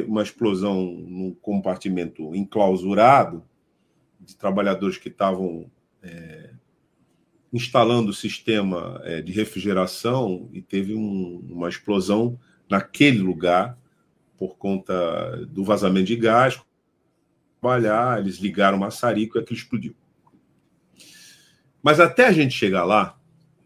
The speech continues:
né, a, a Fernanda deve se lembrar disso, é, a gente não conseguia entender onde a gente tava. A gente não conseguia entender onde a gente tava. O que que era aquilo?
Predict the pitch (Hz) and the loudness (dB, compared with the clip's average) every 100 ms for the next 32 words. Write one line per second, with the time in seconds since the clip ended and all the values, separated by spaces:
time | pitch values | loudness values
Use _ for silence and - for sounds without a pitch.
0 | - 90 92 85 73 - - - 82 80 | -16 -6 -4 -4 -8 -12 -20 -16 -10 -8
1 | 73 - 82 90 87 82 90 78 - 76 | -8 -8 -6 -4 -4 -2 0 -2 -4 -6
2 | 73 78 69 95 90 - - _ _ _ | -2 -2 0 -2 -2 -6 -20 _ _ _
3 | _ _ 85 80 - 90 92 117 127 143 | _ _ -18 -16 -12 -6 2 6 6 4
4 | 131 135 131 156 135 170 143 98 139 139 | 0 0 2 2 4 4 4 8 10 10
5 | 101 90 87 85 - 82 82 147 214 220 | 6 2 -2 -4 -4 -2 0 2 4 2
6 | 202 226 208 185 160 202 120 90 80 - | 2 0 4 6 8 8 6 0 -6 -12
7 | - _ _ _ _ _ _ _ 247 240 | -18 _ _ _ _ _ _ _ -4 4
8 | 262 202 - 160 147 92 | 4 4 0 2 2 0